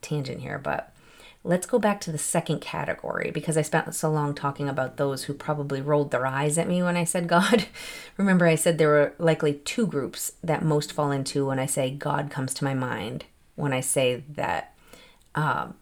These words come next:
aren't we seeing, are we, <laughs> when I say, "What else aren't we seeing that's right there in plain sight?" Remember I said that? "What aren't we seeing that's right there in front of our eyes?" And I said there's probably two categories. So the second category, the first, you know,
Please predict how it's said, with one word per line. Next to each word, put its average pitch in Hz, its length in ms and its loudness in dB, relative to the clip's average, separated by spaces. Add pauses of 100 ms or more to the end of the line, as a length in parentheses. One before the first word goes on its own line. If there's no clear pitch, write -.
aren't 147 220 -2
we 143 120 -4
seeing, 131 580 -4 (220)
are 147 120 2
we, 135 340 -4 (560)
<laughs> - 60 -10
when 202 140 6
I 214 120 6
say, 190 340 0 (400)
"What 180 420 2
else 165 340 6 (140)
aren't 175 360 2
we 147 140 -2
seeing 117 640 -4 (200)
that's - 180 -8
right 139 200 0
there 117 140 2
in 104 100 -4
plain 80 220 -8
sight?" - 260 -4
Remember 165 220 0
I 165 40 0
said 165 180 0
that? 160 320 0
"What 156 200 -8
aren't 147 240 -4
we 151 100 -4
seeing 143 380 -2
that's 143 160 -8
right 135 200 -8
there 143 120 -4
in 139 80 -6
front 143 140 -4
of 135 80 -4
our 131 120 -2
eyes?" 139 380 -4
And 131 100 -4
I 123 80 -6
said 139 180 -6
there's 123 140 -6
probably 131 220 -8
two - 160 -6
categories. 143 680 -6 (260)
So - 120 -4
the 156 100 0
second 165 520 0
category, 143 540 -4
the 139 60 -4
first, 165 520 0 (320)
you 180 120 4
know, 143 440 2